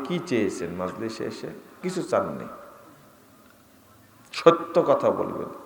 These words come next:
যদিও আমরা মিথ্যা কথা বলতে বলতে অভ্যাস হয়ে গেছে, সত্য কথা মুখ দিয়ে বেরিয়ে হয় না।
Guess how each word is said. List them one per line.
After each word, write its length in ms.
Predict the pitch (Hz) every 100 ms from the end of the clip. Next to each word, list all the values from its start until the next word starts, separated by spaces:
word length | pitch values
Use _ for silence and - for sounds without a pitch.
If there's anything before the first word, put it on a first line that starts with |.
| - - - - - 104
যদিও 300 | 160 208 214
আমরা 300 | 190 185 147
মিথ্যা 380 | 151 - 180 160
কথা 180 | 151 151
বলতে 340 | 139 123 127
বলতে 260 | 127 123 123
অভ্যাস 400 | 104 98 113 110
হয়ে 160 | 98 82
গেছে, 220 | - - - - - - - - - - - - - - -
সত্য 400 | 156 147 - 175
কথা 300 | 151 151 151
মুখ 240 | 139 147
দিয়ে 240 | - 135
বেরিয়ে 360 | 117 110 113 123
হয় 140 | 82
না। 140 | -